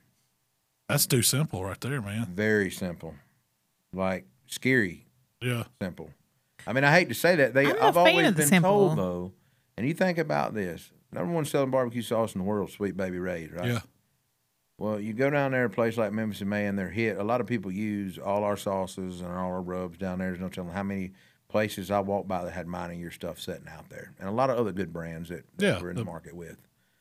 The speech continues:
Speaker 2: Uh, and Blues Hog that won it, Blues Hog is one of the most favorable comp sauces there is. Uh,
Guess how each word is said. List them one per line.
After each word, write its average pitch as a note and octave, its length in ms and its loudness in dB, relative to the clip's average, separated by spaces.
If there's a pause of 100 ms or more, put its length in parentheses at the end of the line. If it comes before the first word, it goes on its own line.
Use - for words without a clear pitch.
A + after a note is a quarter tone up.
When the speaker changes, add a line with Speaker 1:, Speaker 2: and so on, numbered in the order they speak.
(200)
Speaker 2:
Uh, F2+ 220 -2
and G#2+ 200 -2
Blues B2+ 260 4
Hog A#2+ 240 6
that G#2+ 100 -2
won A#2 220 0
it, F#2 160 -4
Blues G#2 200 -2
Hog F#2+ 180 0
is F2 40 -12
one F#2+ 160 -2
of F#2 80 0
the F#2 60 0
most F#2 160 -6
favorable F#2+ 380 -4
comp F#2+ 280 -6
sauces F2 360 -8
there E2+ 160 -8
is. D#2 340 -12 (500)
Uh, F2+ 420 -4